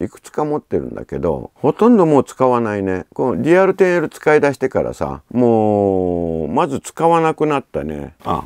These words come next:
ここにある。これさ、このエーエックスピー三十五につけるさ、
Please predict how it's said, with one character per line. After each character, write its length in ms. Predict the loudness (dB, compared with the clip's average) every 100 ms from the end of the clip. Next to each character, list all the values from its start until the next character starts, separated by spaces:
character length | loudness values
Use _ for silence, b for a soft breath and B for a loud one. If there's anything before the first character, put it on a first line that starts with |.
| -14
こ 100 | -2
こ 120 | 2
に 120 | 4 2
あ 80 |
る。 80 | 0
こ 140 | 2 4
れ 120 | 4
さ、 300 | 2 -8 -8 -16 -20 _ _ -2
こ 120 | 2
の 260 | 2 2 -2
エ 60 | 2
ー 120 | 4
エ 20 | 4
ッ 40 |
ク 80 | 0
ス 100 | -10
ピ 140 | 2
ー 80 | 2
三 260 | 4 2 4
十 140 | 2
五 140 | 2 0
に 140 | -2
つ 80 | -6
け 160 | -4
る 120 | -4 -4
さ、 260 | -8 -10